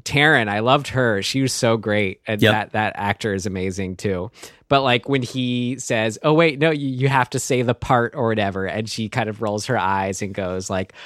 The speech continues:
Speaker 1: "I vanquish the," whatever it is. She has
Speaker 2: Yeah,
Speaker 1: to
Speaker 2: yeah,
Speaker 1: speak,
Speaker 2: yeah.
Speaker 1: she has to speak wizard
Speaker 2: <laughs>
Speaker 1: talk. Like, that is just so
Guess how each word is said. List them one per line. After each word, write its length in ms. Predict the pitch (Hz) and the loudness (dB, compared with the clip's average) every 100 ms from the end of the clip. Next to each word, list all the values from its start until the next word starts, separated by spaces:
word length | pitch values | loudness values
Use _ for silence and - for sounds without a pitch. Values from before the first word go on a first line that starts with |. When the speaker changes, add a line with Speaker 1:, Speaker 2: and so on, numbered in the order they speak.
| - - | -14 -2
Speaker 1:
"I 160 | 127 | 0
vanquish 480 | 123 117 131 143 127 | 0 -2 0 0 0
the," 180 | - 131 | -2 0
whatever 380 | 143 165 156 147 | 2 2 2 2
it 80 | |
is. 140 | 123 107 | -2 0
She 100 | 175 | 4
has 240 | 135 123 | 4 6
Speaker 2:
Yeah, 140 | 123 117 | 4 4
Speaker 1:
to 40 | |
Speaker 2:
yeah, 120 | 113 | 2
Speaker 1:
speak, 100 | 113 | -2
Speaker 2:
yeah. 80 | - - - | -6 -20 -4
Speaker 1:
she 120 | 151 | 0
has 60 | 143 | 2
to 100 | 143 | 0
speak 360 | - 147 131 | 0 -2 -2
wizard 400 | 120 120 120 113 | 0 2 2 0
Speaker 2:
<laughs> 20 | |
Speaker 1:
talk. 300 | - 104 95 | 0 0 2
Like, 240 | 135 139 - | 2 0 2
that 260 | 131 147 196 | 4 4 2
is 160 | 185 | -2
just 220 | 185 185 - | -2 -4 0
so 360 | 139 143 156 | 2 2 0